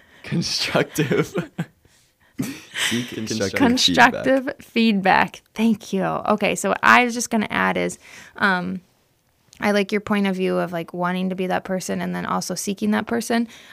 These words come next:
Speaker 2: Um, the internal side is you need to be okay receiving it.
Speaker 1: Mm-hmm.
Speaker 2: Um, so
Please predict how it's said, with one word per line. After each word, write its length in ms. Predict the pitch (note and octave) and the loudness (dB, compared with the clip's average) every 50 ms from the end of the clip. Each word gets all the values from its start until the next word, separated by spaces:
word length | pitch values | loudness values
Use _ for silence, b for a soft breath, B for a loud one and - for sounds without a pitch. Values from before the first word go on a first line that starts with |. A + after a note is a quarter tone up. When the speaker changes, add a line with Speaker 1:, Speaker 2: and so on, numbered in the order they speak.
| B B | B B
Speaker 2:
Um, 400 | - F3+ E3 - - F3 G3 G#3 _ - | -4 -2 -2 -4 -6 -8 -12 -12 _ -10
the 140 | F#3 - | -8 -4
internal 520 | G#3 G3+ F#3+ F3+ - - G3+ F#3+ F#3+ F#3+ F#3 | -2 -2 -2 -2 -2 -2 -2 0 0 0 0
side 340 | - G#3 G3 G3 G3 F#3+ - | 0 0 0 0 0 0 -2
is 160 | F#3+ F3+ G3 | -4 -4 -6
you 200 | - - F#3+ F3 E3 | -8 -10 -8 -6 -4
need 240 | E3 F3 E3+ E3+ | -4 -4 -4 -4
to 80 | - F3 | -6 -6
be 220 | F3 F3+ E3+ D#3+ - | -6 -6 -6 -6 -8
okay 580 | D#3 D#3 D#3 - - F3 E3 D3+ D3+ D3+ D3+ _ _ _ _ - | -10 -12 -12 -12 -10 -8 -8 -8 -8 -10 -14 _ _ _ _ -14
receiving 720 | F#3+ E3+ D#3 D#3 - - - C#3+ C3 - C#3 C3 B2+ C3+ | -12 -8 -6 -4 -4 -4 -4 -8 -10 -12 -12 -12 -12 -12
it. 240 | - - - - - | -12 -12 -14 -14 -12
Speaker 1:
Mm-hmm. 240 | - E2 F#2 F#2 | -8 -8 -6 -2
Speaker 2:
Um, 440 | G3+ F#3+ F3+ F3 - F3 - - - - | -2 0 0 -2 -4 -6 -8 -10 -12 -10
so 400 | - - F#3 E3+ - - - F#3+ | -8 -6 -4 -4 -4 -6 -8 -10